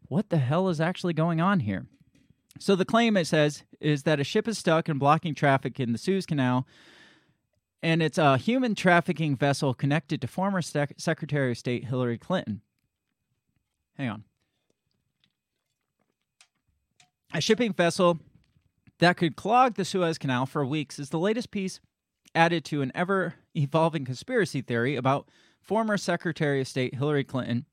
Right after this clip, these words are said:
and other members of the so-called deep state, uh, and links to human trafficking. Communication tra-,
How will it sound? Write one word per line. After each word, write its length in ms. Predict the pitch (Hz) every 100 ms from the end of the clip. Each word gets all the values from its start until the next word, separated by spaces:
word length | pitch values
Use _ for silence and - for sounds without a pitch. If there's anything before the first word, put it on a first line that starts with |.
| _ _ _ _ _ _ -
and 180 | 160 -
other 240 | 214 220 175
members 360 | 143 147 147
of 120 | 143 113
the 60 |
so-called 800 | - - 165 196 - 135 127 143 131 -
deep 220 | 156 208
state, 460 | - - 113 127 - _ _ _ _ _ _ _ _ _ _ _ -
uh, 260 | 147 143 147
and 180 | 165 185
links 180 | 208
to 120 | - 165
human 280 | 185 185
trafficking. 640 | 180 208 220 - 120 95 - _ _ _ _ _ _ _ _ _ _ _
Communication 640 | - 233 277 - 226 208 190
tra-, 320 | - 170